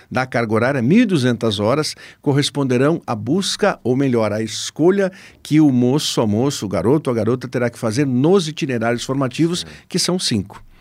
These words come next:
Speaker 1: Ciências humanas, ciências da natureza, matemática, linguagens e formação técnica profissional. Porém, a exigência da lei, a treze mil quatrocentos e quinze,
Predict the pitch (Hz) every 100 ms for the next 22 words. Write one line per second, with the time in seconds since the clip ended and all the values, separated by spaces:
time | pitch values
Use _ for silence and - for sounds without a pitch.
0 | - - 104 87 90 101 165 214 214 185
1 | 127 120 107 101 95 98 135 180 151 123
2 | 113 110 95 - 151 165 160 170 180 -
3 | - - - 156 165 151 143 147 143 139
4 | 120 123 127 117 135 - 139 101 82 -
5 | - - 135 190 190 165 170 139 170 165
6 | - 139 143 120 78 80 - 110 104 101
7 | 147 143 107 - 101 95 - 160 180 101